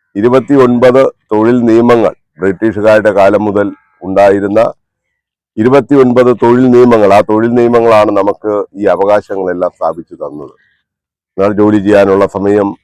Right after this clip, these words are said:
ലീവ് എടുക്കാനുള്ള സമയം, ആ, സ്ഥിരതയെ സംബന്ധിച്ചുള്ള,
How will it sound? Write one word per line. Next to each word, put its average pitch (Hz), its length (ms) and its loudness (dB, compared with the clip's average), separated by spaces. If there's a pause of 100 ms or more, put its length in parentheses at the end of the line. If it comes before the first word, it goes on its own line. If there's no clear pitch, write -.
(220)
ലീവ് 101 220 0
എടുക്കാനുള്ള 101 520 0
സമയം, 98 520 -4 (280)
ആ, 90 160 2
സ്ഥിരതയെ 104 500 -2
സംബന്ധിച്ചുള്ള, 98 640 -4